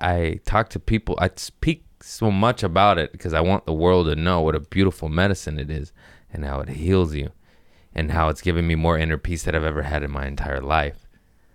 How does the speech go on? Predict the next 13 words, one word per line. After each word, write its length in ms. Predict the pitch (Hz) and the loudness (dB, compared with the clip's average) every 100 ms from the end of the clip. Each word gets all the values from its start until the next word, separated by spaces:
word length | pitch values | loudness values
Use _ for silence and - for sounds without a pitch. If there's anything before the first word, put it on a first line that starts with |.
| _ _ _ _ _ _ - | _ _ _ _ _ _ -8
And, 340 | 76 69 69 | -4 -4 -6
uh, 200 | 69 71 71 87 - _ _ _ _ _ _ _ _ | -8 -8 -12 -16 -20 _ _ _ _ _ _ _ _
unless 260 | 80 73 - | -6 -6 -8
I'm 100 | 73 | -6
hanging 240 | 87 76 | -4 -4
with 120 | 71 | -6
my 100 | - | -8
mother. 440 | 69 76 85 80 107 - 110 - | -10 -8 -8 -6 -4 -2 -4 -10
<laughs> 60 | 135 - 143 - 135 - - - - - - - - | -12 -10 -14 -12 -16 -16 -20 -20 -20 -20 -20 -20 -14
No, 360 | - 120 113 92 | -4 2 4 4
uh, 460 | 90 87 80 71 85 _ _ _ _ _ _ _ _ - | 4 4 4 0 -6 _ _ _ _ _ _ _ _ -2
and, 320 | 113 95 87 | 2 4 4
uh, 320 | 87 76 71 | 4 2 -2